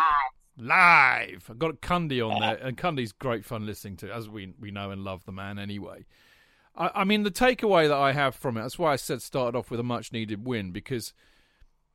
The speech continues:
you know, I think we, we, we, we were in that place, weren't we, where the, the rot needed to stop, something vaguely positive needed to happen. And, and, and frankly, it was one of those kind of games where,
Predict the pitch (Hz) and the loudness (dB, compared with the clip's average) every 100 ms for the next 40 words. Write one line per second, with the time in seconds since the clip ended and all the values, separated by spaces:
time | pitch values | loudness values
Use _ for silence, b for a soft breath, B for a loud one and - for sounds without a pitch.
0 | _ 151 131 139 139 202 151 151 143 139 | _ -4 0 0 0 -2 0 0 -2 0
1 | 160 143 156 147 127 156 143 147 147 135 | -2 0 0 0 2 0 2 0 0 -2
2 | 123 - 160 135 101 - 135 120 107 104 | -4 -4 0 0 0 -4 -4 -2 -4 -4
3 | 117 117 117 110 120 143 131 123 127 110 | -2 -2 -4 -4 -2 0 0 -2 -4 -4
4 | 101 - - - 131 92 - - - 147 | -8 -10 -12 -4 -2 -2 -6 -14 -6 -4
5 | 120 113 104 - 117 123 123 107 110 101 | -4 -8 -12 -14 -4 0 0 -2 -6 -6
6 | 123 104 - 117 95 b b b b 135 | -6 -6 -8 -10 -10 b b b b -8
7 | 123 120 139 131 - 117 123 123 139 - | -6 -4 -2 -2 -2 -6 -6 -6 -8 -8
8 | 135 - 175 143 135 117 113 123 147 139 | -6 0 2 2 -4 -4 -4 -6 -4 0
9 | 127 - 139 123 98 123 117 110 95 123 | -2 -2 -6 -6 -4 -2 -2 -4 -6 -2
10 | 117 110 107 | 0 0 -2